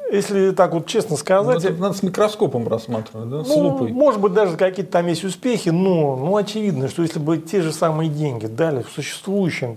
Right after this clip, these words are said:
Speaker 1: те же самые научные центры,
Speaker 2: Было бы в сто раз
Speaker 1: да,
Speaker 2: больше
Speaker 1: и нау-,
Speaker 2: работы.
Speaker 1: наукограды, ну, пользы было бы, ну, на порядок больше, да? Ну, не сто раз, ну, в десять раз больше было бы
Speaker 2: Так там не
Speaker 1: выхлопа.
Speaker 2: так удобно пилить, и там пилили бы
Speaker 1: Нет,
Speaker 2: сами
Speaker 1: ну,
Speaker 2: академики.
Speaker 1: по-, понимаете,
Speaker 2: Понимаете,
Speaker 1: э,
Speaker 2: э, они бы стали богатыми, богатыми людьми. Ну, зачем это надо?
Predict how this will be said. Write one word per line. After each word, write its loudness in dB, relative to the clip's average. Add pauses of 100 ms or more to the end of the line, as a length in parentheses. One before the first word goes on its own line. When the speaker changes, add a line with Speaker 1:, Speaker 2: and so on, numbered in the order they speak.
Speaker 1:
те 0
же -6
самые -4
научные -4
центры, -6
Speaker 2:
Было 2
бы -2
в -8
сто 0
раз 4
Speaker 1:
да, 4
Speaker 2:
больше 0
Speaker 1:
и 2
нау-, 4
Speaker 2:
работы. 0
Speaker 1:
наукограды, 2 (360)
ну, -6
пользы 0
было 2
бы, -2
ну, 0
на 0
порядок 0
больше, -6 (100)
да? -6
Ну, -4
не 0
сто -4
раз, -2
ну, -8
в -10
десять -8
раз -6
больше -10
было -6
бы -8 (220)
Speaker 2:
Так -10
там 4
не 8
Speaker 1:
выхлопа. 2
Speaker 2:
так 0
удобно 2
пилить, 2
и 0
там 2
пилили 4
бы 2
Speaker 1:
Нет, 2
Speaker 2:
сами 2
Speaker 1:
ну, 2
Speaker 2:
академики. 2
Speaker 1:
по-, 2
понимаете, 2
Speaker 2:
Понимаете, 4
Speaker 1:
э, -4
Speaker 2:
э, 4
они 4
бы 2
стали 4
богатыми, 2
богатыми 2
людьми. 2
Ну, 0
зачем 2
это -4
надо? -2